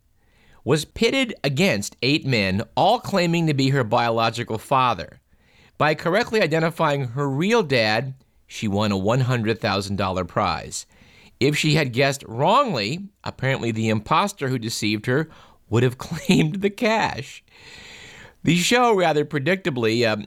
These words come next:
uh, you know, sparked outrage. Fox was deluged with angry phone calls. Adoption organizations declared themselves appalled,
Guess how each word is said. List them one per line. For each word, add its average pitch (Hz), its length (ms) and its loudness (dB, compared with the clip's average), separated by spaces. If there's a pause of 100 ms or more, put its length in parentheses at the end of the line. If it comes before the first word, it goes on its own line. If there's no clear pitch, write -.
(120)
uh, 107 340 0
you 147 80 0
know, 107 160 0
sparked 135 560 0
outrage. 117 800 -2 (640)
Fox 151 380 0
was 127 120 -6
deluged 131 460 0
with 110 180 -2
angry 123 340 0
phone 131 300 0
calls. 107 380 0 (240)
Adoption 123 480 2
organizations 104 680 0
declared 101 340 -2
themselves 98 480 -2
appalled, 131 640 0